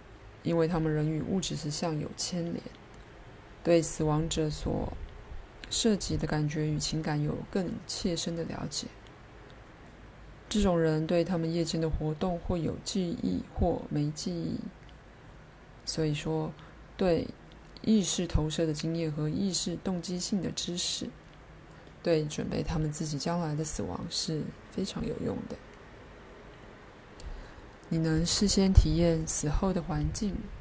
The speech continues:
明白你会遭遇到的情形。附带地说，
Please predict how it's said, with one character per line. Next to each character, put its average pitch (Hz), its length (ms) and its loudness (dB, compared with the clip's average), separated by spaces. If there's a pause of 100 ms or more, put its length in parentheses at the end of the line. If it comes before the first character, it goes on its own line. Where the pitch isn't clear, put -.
(240)
明 160 160 2
白 156 120 2
你 151 100 4
会 165 140 0
遭 180 220 0
遇 185 80 0
到 180 180 0
的 160 80 -2
情 147 320 -2
形。 143 420 -2 (1400)
附 - 160 -4
带 156 180 0
地 156 100 0
说， 165 480 -4